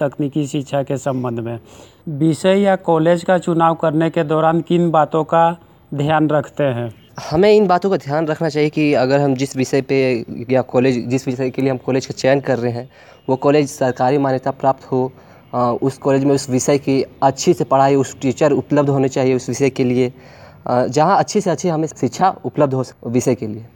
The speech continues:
Speaker 1: क्या आपको लगता है कि डॉक्टर या इंजीनियर जैसे पारंपरिक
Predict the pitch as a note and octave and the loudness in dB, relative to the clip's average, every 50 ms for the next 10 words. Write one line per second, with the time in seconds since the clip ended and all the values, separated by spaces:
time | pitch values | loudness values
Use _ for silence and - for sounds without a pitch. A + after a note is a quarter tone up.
0 | _ _ - - _ - - E3+ E3+ F3 F3+ G3+ - G#3 F3+ E3 - - - F#3 | _ _ -20 -20 _ -4 0 2 2 2 2 0 0 2 2 2 0 0 0 0
1 | F3 E3+ E3 D3+ D#3 - F#3+ F#3+ F#3 F#3+ G3 F#3+ F#3 - F#3+ F#3 F3+ F3 D#3 C#3+ | 2 2 2 0 0 2 2 2 2 2 2 0 2 2 2 4 4 4 2 2
2 | D#3+ D#3 D3+ - - F3+ F3+ F3 E3+ E3+ F3 F3 F3 - F3 E3 E3 D#3+ D3+ E3 | 0 0 0 2 2 2 4 4 4 2 2 2 2 2 2 2 4 4 4 4
3 | E3 E3 E3+ F3 F3 D#3 D#3+ D#3+ D#3 C#3+ D#3 E3+ D#3+ C#3+ - - - - - - | 4 4 4 2 2 2 2 0 0 2 0 0 0 0 -2 -8 -14 -18 -14 -12
4 | - - - E3 D#3 D#3 D#3+ D#3 D3+ - E3 D#3 D3+ E3 E3+ D#3+ | -4 0 2 2 4 2 2 0 0 0 -2 0 0 0 -2 -2